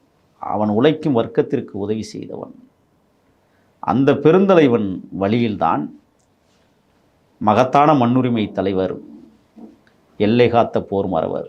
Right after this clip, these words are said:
வீரப்பனார் அவர்கள். ஆயிரத்தி தொள்ளாயிரத்தி தொண்ணூத்தி ஆறாம் ஆண்டு நக்கிரன் இதழுக்காக அவர் பேட்டி கொடுக்கிற போது, அப்பொழுது வலையொலித்தளங்கள் இல்லை. அன்றைய காலகட்டங்களில் தொண்ணூத்தி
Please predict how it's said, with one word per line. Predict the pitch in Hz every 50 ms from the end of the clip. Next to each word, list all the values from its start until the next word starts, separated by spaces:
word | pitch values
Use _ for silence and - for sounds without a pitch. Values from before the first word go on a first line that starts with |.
| - - 82
வீரப்பனார் | 90 98 95 95 - - - 65 53 50
அவர்கள். | - - - - _ - - _ _ _ _ _ _ _ _ _ _ _ _ _ _ _ _ _ _ _ _ _ _ _ _ _ _ _ _ _ _ _ _ _ _ _ _ _ _ _
ஆயிரத்தி | - - 139 180 185 196 190 165 175 165 -
தொள்ளாயிரத்தி | 160 156 151 151 147 143 139 117 135 117 -
தொண்ணூத்தி | 123 127 147 143 127 147 143 135
ஆறாம் | 127 127 123 120 117 117
ஆண்டு | 113 110 113 131 135 135 135 139 - - - _ _ _ _ _ _ _ _ _ _ _ - 104 107
நக்கிரன் | 117 117 117 - - 180 180 175 156 139 123
இதழுக்காக | 127 123 131 135 123 - - 131 127 123 - 139
அவர் | 117 110 104 95 -
பேட்டி | 110 101 - - 110
கொடுக்கிற | 95 87 82 - - - - -
போது, | - 58 - - - - _ _ _ _ _ _ _ _ _ _ _ _ _ _ _ _ _ _ - -
அப்பொழுது | - - 117 135 147 139
வலையொலித்தளங்கள் | 139 139 143 147 139 127 127 117 110 101 98 87 87 90
இல்லை. | 92 - - - - _ _ _ _ _ _ _ _ _ _ _ _ _ _ _ _ _ _ _ _ _ _ _ _ _ _ _ _ _ _ _ _ _ _ _ _ _ _ _ _ - 202
அன்றைய | 170 139 175 190 185
காலகட்டங்களில் | 190 190 196 208 214 208 202 202 170 185 180 175 175 185 190 180 - 170
தொண்ணூத்தி | 160 165 170 170 170 170